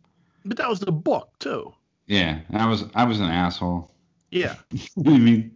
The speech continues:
Speaker 2: yeah, I fucked his girlfriend.
Speaker 1: Yeah.
Speaker 2: Yeah, I died.
Speaker 1: Yeah.
Speaker 2: <laughs> You know what I mean? Like, I mean, yeah, my hips are going bad. I really don't say much, but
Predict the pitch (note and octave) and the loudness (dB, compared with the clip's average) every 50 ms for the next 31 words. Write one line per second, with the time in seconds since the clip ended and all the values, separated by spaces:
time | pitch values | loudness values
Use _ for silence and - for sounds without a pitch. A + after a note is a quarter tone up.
0 | _ - B2+ B2+ B2+ A#2+ - - A2 G#2 - G2+ F2+ D2+ D2 F2 D#2+ D#2 - - | _ 0 2 4 4 2 2 0 -4 -2 -2 -4 -6 -4 -2 -4 -4 -4 -4 -6
1 | E2+ D#2+ D2 - _ _ _ _ _ _ _ _ _ _ _ _ - - F3 C3 | -8 -8 -8 -10 _ _ _ _ _ _ _ _ _ _ _ _ -8 -6 -6 -6
2 | F#2+ - - _ _ _ _ _ _ _ _ _ _ _ _ _ _ _ _ _ | -6 -10 -16 _ _ _ _ _ _ _ _ _ _ _ _ _ _ _ _ _
3 | _ _ _ _ _ _ _ _ - F2 G2 G2+ F#2 F2+ D#2 D2 D2+ D2 D2 C#2+ | _ _ _ _ _ _ _ _ -4 -2 -2 -2 -2 -2 -2 -2 -2 -2 -4 -6
4 | - _ _ _ _ _ _ _ _ _ _ _ _ _ _ _ _ - E3 A#2 | -10 _ _ _ _ _ _ _ _ _ _ _ _ _ _ _ _ -10 -8 -2
5 | D#3 G3 - - - - - G#3 F3 D#3 G3 E3 D#3+ D#3 D3 D#3 D3 C3+ - - | -2 -2 -2 -2 -6 -4 2 4 4 4 6 6 6 6 6 6 4 2 2 0
6 | C3 A#2 A2 - C3 A#2+ G#2 - - G2+ F2 - - D2 - - - - - - | 0 0 2 2 2 0 0 0 -4 -4 -8 -8 -10 -8 -8 -8 -8 -10 -16 -20
7 | - - - - - - _ _ _ _ - - C3 C#3 B2+ A#2+ A#2+ A2 A2 A2 | -20 -20 -20 -20 -20 -20 _ _ _ _ -4 2 4 6 6 6 6 4 6 4
8 | G2+ - - G2+ F2 F2 F2+ F2+ F2 D#2+ D#2+ E2 D#2+ D#2+ E2 D2+ - _ _ - | 2 2 0 -2 0 2 2 2 2 2 2 2 2 2 0 -2 -6 _ _ -2
9 | G2 G2+ G#2 G#2 G2+ G2 F#2 F2 F2 E2+ - - F2 D#2 D2+ D2+ D2+ D2 D2+ - | 2 4 6 6 6 6 4 2 0 -2 -4 -4 -4 -4 -4 -6 -8 -10 -10 -12
10 | - - - C#2 - | -14 -16 -18 -18 -20